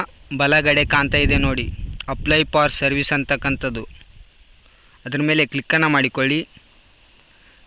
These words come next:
ಕ್ಲಿಕ್ಕನ್ನು ಮಾಡಿದ ನಂತರ ಇಲ್ಲಿ view all available service ಅಂತ ಕಾಣ್ತಾ ಇದೆ ನೋಡಿ, ಅದ್ರ ಮೇಲೆ ಕ್ಲಿಕ್ಕನ್ನು ಮಾಡಿಕೊಳ್ಳಿ. ಕ್ಲಿಕ್ಕನ್ನು ಮಾಡಿಕೊಂಡ ನಂತರ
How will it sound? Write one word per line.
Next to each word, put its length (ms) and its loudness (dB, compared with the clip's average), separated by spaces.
ಕ್ಲಿಕ್ಕನ್ನು 420 2
ಮಾಡಿದ 340 2
ನಂತರ 280 2
ಇಲ್ಲಿ 180 2
view 200 2
all 160 2
available 560 2
service 300 -4
ಅಂತ 140 -6
ಕಾಣ್ತಾ 300 -2
ಇದೆ 180 0
ನೋಡಿ, 300 -2
ಅದ್ರ 160 -2
ಮೇಲೆ 220 2
ಕ್ಲಿಕ್ಕನ್ನು 420 0
ಮಾಡಿಕೊಳ್ಳಿ. 480 0
ಕ್ಲಿಕ್ಕನ್ನು 460 0
ಮಾಡಿಕೊಂಡ 520 2
ನಂತರ 380 2